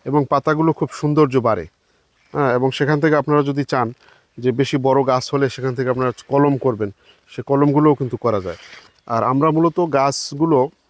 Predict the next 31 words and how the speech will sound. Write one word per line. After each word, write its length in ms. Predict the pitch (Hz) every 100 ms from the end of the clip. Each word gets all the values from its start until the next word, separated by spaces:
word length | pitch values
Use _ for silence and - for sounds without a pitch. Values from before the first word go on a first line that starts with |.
| _ - 123
বড় 180 | 123 147 151
গাছ 140 | 147 143
আমাদের 220 | 139 135
কাছে 220 | 139 -
আছে 240 | 127 - 165 - _ _ _ _ -
এবং 160 | 120 120
এই 60 | 117
ছোট 200 | - 131
আছে, 240 | 151 135 135
বিশেষ 240 | 123 131 -
করে 180 | 143 147 _ _ _ 120
মিডিয়াম 340 | 127 143 151
সাইজের 340 | 139 143 147
গাছগুলো 420 | 131 123 120 139 143
সব 220 | - 127 123
মৌসুমই 380 | 131 - 143
পাঠালেই 440 | 131 120 131 131 131
ভালো। 280 | 104 101 127 _ _ _ _ -
কেননা 240 | 135 147
আপনারা 300 | 135 139 143 147 143
একটি 180 | - 135
গাছ 260 | 131 127 -
যখন 220 | 131 131 135
টাকা 220 | 123 120 127
দিয়ে 260 | 139 139
কেনেন, 320 | - 147 139 90 _ _ _ -
তখন 220 | 123 147
আপনাদেরকে 460 | 135 143 139 143 151
যদি 220 | 139 135 139
বড় 280 | 117 131 143
গাছ, 160 | 151 143